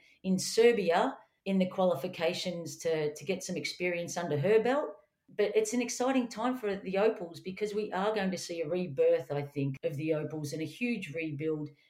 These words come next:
and some youth get injected into that team,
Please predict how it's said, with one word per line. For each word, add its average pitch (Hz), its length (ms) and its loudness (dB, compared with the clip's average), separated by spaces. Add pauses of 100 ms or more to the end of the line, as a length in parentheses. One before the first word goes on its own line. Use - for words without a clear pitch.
(120)
and 175 140 -4
some 180 220 -4
youth 214 440 -4
get 170 240 2 (200)
injected 180 880 0 (320)
into 226 320 0
that - 260 0
team, 151 500 -2